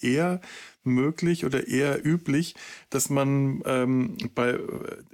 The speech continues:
Rückschlägen Verständnis zeigt. Aber ich denk, aus der Zeit, aus der Char-,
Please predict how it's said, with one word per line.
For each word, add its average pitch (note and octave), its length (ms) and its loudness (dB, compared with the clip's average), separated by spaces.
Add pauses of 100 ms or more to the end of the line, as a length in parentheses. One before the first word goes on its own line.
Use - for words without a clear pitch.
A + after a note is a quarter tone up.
(200)
Rückschlägen C#3+ 840 0
Verständnis C#3+ 720 -2
zeigt. G#2+ 460 -2
Aber A#2+ 200 -4
ich - 120 -8
denk, A2+ 480 -2
aus G#2 260 -4
der G#2+ 160 0
Zeit, A#2 280 -2
aus - 120 -4
der G#2 160 -4
Char-, G2+ 320 -4